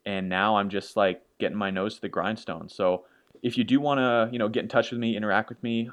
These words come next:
um, online is probably gonna be your best bet. A lot of people think that, uh,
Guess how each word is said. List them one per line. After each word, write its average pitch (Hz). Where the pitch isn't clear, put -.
um, 90
online 104
is 87
probably 110
gonna 107
be 101
your 101
best 98
bet. 117
A 110
lot 113
of 123
people 127
think 117
that, 107
uh, 98